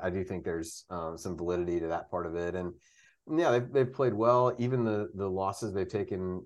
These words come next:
uh, in conference play as they've, you know, gone. So they're, uh,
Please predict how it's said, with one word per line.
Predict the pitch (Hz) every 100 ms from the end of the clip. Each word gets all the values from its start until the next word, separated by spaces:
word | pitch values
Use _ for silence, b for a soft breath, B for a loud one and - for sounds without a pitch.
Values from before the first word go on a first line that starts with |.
| -
uh, | 92 87 87 85
in | 90
conference | 90 92 101 -
play | - 90 90
as | 85
they've, | 87 82 85 _ -
you | 98
know, | 85
gone. | 80 87 90 87
So | 85
they're, | 92 92 87 - _ _ _ _ _
uh, | - 85 82 85